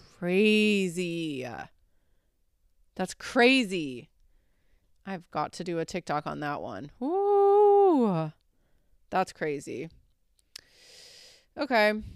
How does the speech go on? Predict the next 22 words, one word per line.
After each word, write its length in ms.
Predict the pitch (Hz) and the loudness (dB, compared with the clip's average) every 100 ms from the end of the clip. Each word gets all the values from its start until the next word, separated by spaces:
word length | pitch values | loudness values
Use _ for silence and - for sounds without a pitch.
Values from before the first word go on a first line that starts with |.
| - | -8
Well, 320 | 240 254 247 - | 2 4 4 4
I 100 | 254 | -2
guess 160 | 302 | -2
I'll 80 | 370 | 0
wrap 200 | 302 247 | 2 2
it 80 | 247 | 2
up 180 | 226 220 254 | 2 0 -2
because, 1200 | 214 220 208 202 202 202 202 196 190 - - - - _ _ _ _ _ _ _ | -8 -2 0 2 2 0 0 -4 -8 -16 -18 -20 -20 _ _ _ _ _ _ _
you 160 | 208 208 | -6 -4
know, 380 | 170 165 170 - | -2 -2 -4 -4
I'm 160 | 190 | -6
gonna 160 | 196 202 | -4 -4
go 100 | 202 | -4
watch 440 | 196 190 190 - | 0 0 0 -4
Love 160 | 185 180 | -8 -6
is 100 | 202 | -8
Blind. 1000 | - 196 190 190 190 190 185 185 - - - _ _ _ _ _ _ | -6 -4 -2 -2 -2 -4 -6 -10 -12 -16 -18 _ _ _ _ _ _
I'm 200 | 175 190 | -8 -6
gonna 260 | 190 190 185 _ _ _ | -6 -8 -10 _ _ _
text 300 | 208 196 - | -8 -8 -4
Ash-, 380 | 190 190 - - | -4 -6 -12 -10
Ash-, 320 | 190 190 - | -6 -4 -6